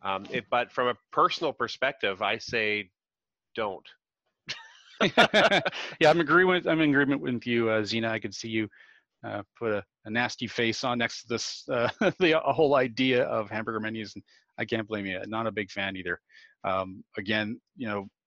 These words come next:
Speaker 2: when a site is, let's say, designed specifically for mobile because it knows ninety percent of people are going to there for mobile, I get why they do that. Um, they are,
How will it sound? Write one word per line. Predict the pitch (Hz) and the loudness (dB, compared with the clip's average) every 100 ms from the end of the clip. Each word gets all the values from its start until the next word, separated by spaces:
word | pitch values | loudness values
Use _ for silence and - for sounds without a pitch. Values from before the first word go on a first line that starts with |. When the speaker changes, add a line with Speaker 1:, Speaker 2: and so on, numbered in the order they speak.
| _ _ _ _ | _ _ _ _
Speaker 2:
when | 151 127 127 131 139 - | -4 0 0 0 -2 -6
a | 110 107 | -6 -6
site | - 117 113 | -4 -2 -2
is, | 101 98 - - - | -4 -8 -10 -16 -12
let's | 92 - | -10 -6
say, | 110 | -6
designed | 98 98 98 98 98 - _ _ | -6 -6 -4 -4 -6 -10 _ _
specifically | - 98 - - 120 - 113 113 | -10 -6 -4 -2 -4 -4 -6 -8
for | 104 - 104 | -8 -8 -8
mobile | 101 104 113 117 120 - _ | -8 -6 -2 -2 -2 -6 _
because | - - 110 101 | -16 -6 -4 -6
it | 101 | -6
knows | 98 104 101 | -6 -4 -6
ninety | 117 107 101 | -4 -4 -6
percent | 107 107 | -10 -10
of | 101 | -12
people | 110 110 | -12 -14
are | 98 | -10
going | 101 113 | -10 -6
to | |
there | 131 135 _ - _ _ | -4 -6 _ -20 _ _
for | 123 | -6
mobile, | 127 127 135 147 147 _ _ | -4 0 2 2 -2 _ _
I | 107 107 | -2 -2
get | 98 90 - | 0 -4 -4
why | - 87 | -10 -8
they | 87 | -8
do | 87 | -10
that. | 76 69 - _ _ _ _ _ | -10 -12 -14 _ _ _ _ _
Um, | 87 82 85 85 143 113 | -8 -6 -6 -12 -20 -8
they | 98 95 | -4 -4
are, | 95 | -6